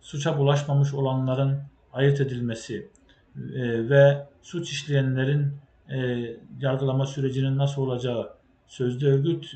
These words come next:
e, liderlerinin, e, Türkiye'ye gelip gelmeyecekleri,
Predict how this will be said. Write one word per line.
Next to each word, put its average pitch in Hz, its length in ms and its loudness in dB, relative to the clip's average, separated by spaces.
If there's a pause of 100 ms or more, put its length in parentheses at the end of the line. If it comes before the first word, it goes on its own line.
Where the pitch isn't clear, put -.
e, 127 200 -2
liderlerinin, 131 880 0 (460)
e, 123 440 -2 (580)
Türkiye'ye 139 440 0
gelip 135 320 -2
gelmeyecekleri, 127 920 -2